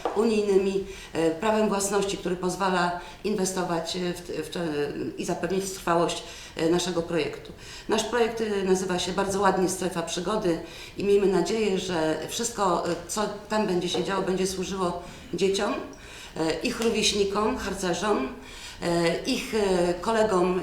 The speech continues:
nienależącym do organizacji, ale także rodzinom harcerskim i mamom, i tatom oraz dziadkom. Bardzo chcielibyśmy, żeby ten obiekt żył właśnie w pełni takim życiem społecznym, odpowiadał na potrzeby rodzin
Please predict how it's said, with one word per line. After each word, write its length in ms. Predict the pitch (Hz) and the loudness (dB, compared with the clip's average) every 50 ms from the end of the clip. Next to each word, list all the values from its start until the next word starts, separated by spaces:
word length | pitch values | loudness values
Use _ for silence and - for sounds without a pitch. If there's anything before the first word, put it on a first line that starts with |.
| - 220 | 0 0
nienależącym 680 | 214 214 220 214 208 202 185 185 170 170 - 175 180 | 0 2 4 2 2 2 2 2 0 0 0 0 0
do 80 | 170 | 0
organizacji, 840 | 170 165 165 165 156 180 170 - 180 175 - - - - - - 262 - - - - - - - | 0 0 0 0 2 2 0 0 -2 -2 -2 -2 -2 -2 -2 -4 -4 -6 -8 -10 -12 -10 -4 -2
ale 180 | - 277 302 | 2 2 2
także 300 | 302 - 208 208 185 214 226 226 - - - | 2 2 0 0 2 2 2 2 2 0 0
rodzinom 520 | - 202 240 247 208 226 240 196 170 160 | 0 2 2 2 2 2 4 6 4 4
harcerskim 720 | - 170 170 160 - 170 156 151 - - - 165 156 170 175 - - - - - - - | 2 -2 -4 -4 -2 -4 -4 -4 -6 -8 -6 -6 -6 -6 -6 -10 -12 -16 -16 -16 -8 0
i 240 | 302 302 285 226 - | 2 2 2 2 2
mamom, 380 | 226 226 220 214 220 208 196 196 - - - | 4 6 6 6 6 6 4 4 2 -2 -4
i 80 | - 208 | -6 -4
tatom 580 | - 202 196 190 - 196 190 185 185 185 - - - - - - - - | 0 0 0 0 2 2 2 2 2 2 0 -2 -2 0 0 0 2 2
oraz 320 | 208 220 214 202 185 170 | 4 6 6 6 4 4
dziadkom. 360 | - 196 165 151 - - 156 147 151 - - - | 2 2 0 0 -2 -4 -4 -4 -6 -4 0 2
Bardzo 220 | 226 220 - 220 214 - | 2 4 2 0 -2 -2
chcielibyśmy, 480 | - 226 196 196 175 185 185 - 185 | -2 -2 -2 0 0 0 0 0 -2
żeby 240 | 180 190 185 170 160 | 0 0 -2 -2 -2
ten 200 | - 185 175 - | -2 -2 -2 -2
obiekt 380 | 196 175 160 185 - - - - - - - - - | -2 0 0 -2 -2 -2 -8 -12 -14 -14 -14 -10 -6
żył 200 | 165 - 214 196 | -4 0 0 2
właśnie 400 | 190 170 185 180 - - 185 165 | 2 2 2 2 2 2 2 2
w 80 | 170 - | 0 0
pełni 300 | - 202 190 190 190 180 | 0 0 2 4 2 2
takim 320 | - 170 165 - 175 180 | 2 0 -2 0 0 0
życiem 340 | 175 202 190 - 190 175 180 - - - - - - | 0 0 -2 0 2 0 0 0 -2 -10 -14 -12 -10
społecznym, 560 | - - - - 185 196 214 - - 214 202 180 | -8 -6 0 4 6 6 6 6 4 4 2 2
odpowiadał 520 | 175 - - 175 196 196 185 180 170 160 | 2 2 0 -2 0 0 0 2 2 2
na 220 | 185 170 160 151 | 4 4 4 4
potrzeby 680 | 156 156 - - 190 - - - 208 196 - 185 175 175 175 175 - - - - - | 2 0 -2 -4 -4 -2 -2 -2 -2 0 0 0 2 2 0 -2 -4 -10 -12 -8 -4
rodzin 380 | 160 190 220 - 196 220 208 | 0 2 4 4 4 4 2